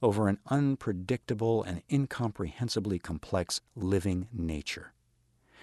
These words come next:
Restoration is largely a new science, and we've never before faced the scale of destruction now confronting us.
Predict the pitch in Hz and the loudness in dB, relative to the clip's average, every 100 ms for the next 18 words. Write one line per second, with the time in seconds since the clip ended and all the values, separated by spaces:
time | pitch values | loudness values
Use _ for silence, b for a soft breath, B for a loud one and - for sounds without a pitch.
0 | B 131 135 - 101 110 110 92 85 82 | B 4 4 2 6 6 4 0 -2 -2
1 | 90 98 95 98 - 95 104 101 - 104 | 0 0 0 -4 0 2 2 2 0 2
2 | 98 65 - - B B B 123 120 131 | 2 0 -6 -8 B B B 4 6 6
3 | 165 160 113 104 123 107 - 98 90 - | 4 4 2 4 6 6 4 2 2 -2
4 | 87 - 104 107 95 82 85 - 123 113 | -2 2 4 4 2 -2 -6 -2 -2 0
5 | - 73 71 80 85 87 - 87 - 98 | -2 -4 -2 0 0 0 -2 -4 -2 0
6 | 85 69 - - | 0 -4 -12 -14